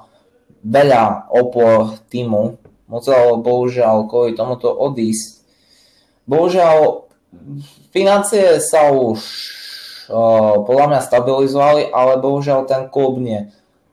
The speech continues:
Lebo úplne najväčší problém A C Milanu je v tom, že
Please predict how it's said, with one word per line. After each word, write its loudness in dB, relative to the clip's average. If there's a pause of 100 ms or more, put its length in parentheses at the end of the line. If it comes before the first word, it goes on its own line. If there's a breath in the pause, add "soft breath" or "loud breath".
(100)
Lebo 2 (220)
úplne -4 (640)
najväčší 0
problém 0
A -2
C -4
Milanu -2 (240)
je -4
v -8
tom, 0 (800)
že -2